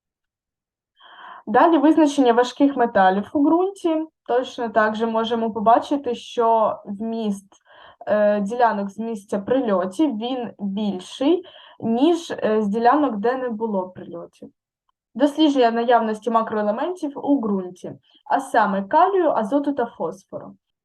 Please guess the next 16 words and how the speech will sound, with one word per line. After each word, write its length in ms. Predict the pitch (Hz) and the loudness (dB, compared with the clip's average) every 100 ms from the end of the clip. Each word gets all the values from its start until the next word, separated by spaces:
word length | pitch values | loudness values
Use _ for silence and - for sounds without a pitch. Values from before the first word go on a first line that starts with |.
| _ | _
Тут 160 | 330 359 | 0 4
навіть 340 | 302 302 285 | 6 6 4
візуально 440 | 285 269 277 370 320 | 2 6 6 6 4
ми 160 | 254 | 2
можемо 320 | 262 277 277 247 | 2 2 0 -2
побачити, 460 | 226 247 - 277 | -2 0 -2 -6
що 160 | - 240 | -6 -6
в 40 | |
ділянках, 480 | 220 247 277 277 233 | -6 -4 -2 -2 -6
де 220 | 202 240 | -4 -4
були 380 | 202 208 214 302 | -4 -8 -6 -8
прильоти, 760 | - 294 240 196 185 175 - - | -4 -2 2 2 0 -4 -10 -6
от, 340 | 196 202 - | -4 -4 -4
е, 220 | 208 117 - | -4 -4 -4
азоту 460 | 214 226 330 302 240 | -2 0 0 0 0
менше, 680 | 196 165 170 - 226 277 | 0 -2 -8 -8 -4 -4